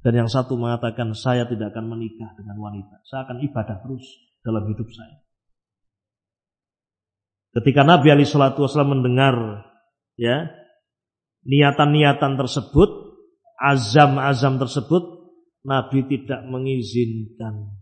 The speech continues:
Tetapi Nabi alaihi salatu wasallam berkata, ya, "Saya adalah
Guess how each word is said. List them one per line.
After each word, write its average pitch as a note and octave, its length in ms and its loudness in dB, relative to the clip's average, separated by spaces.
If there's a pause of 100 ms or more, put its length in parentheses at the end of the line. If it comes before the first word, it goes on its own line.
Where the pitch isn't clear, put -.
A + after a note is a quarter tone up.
(920)
Tetapi A#2 400 -2
Nabi D3 320 4
alaihi C#3 240 2
salatu C3+ 480 0
wasallam C3+ 560 -2
berkata, B2 640 -4 (480)
ya, A#2 220 -4 (1300)
"Saya C3+ 560 2
adalah C3+ 240 0